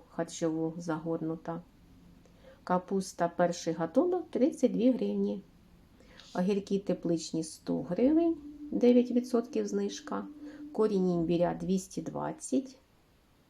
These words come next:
Корінь селери п'ятдесят гривень. А далі в нас томати, кумата сто п'ять гривень. Два залишилось, мабуть, дуже смачні.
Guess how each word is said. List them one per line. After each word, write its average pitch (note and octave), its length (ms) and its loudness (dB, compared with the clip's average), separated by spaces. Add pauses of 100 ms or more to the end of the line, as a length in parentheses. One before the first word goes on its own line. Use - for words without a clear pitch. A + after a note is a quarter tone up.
(1200)
Корінь F#3+ 320 2
селери B3 460 2
п'ятдесят G3+ 640 -2
гривень. G3+ 500 -2 (920)
А F3 120 0
далі F#3 300 4
в F3 40 4
нас F3+ 220 2
томати, E3 600 0
кумата G#3+ 680 0
сто D#4+ 420 2
п'ять A#3+ 420 2
гривень. G3 460 2 (100)
Два F#3 340 2
залишилось, C4+ 720 2
мабуть, F#3+ 420 4
дуже B3+ 340 4
смачні. F#3+ 680 0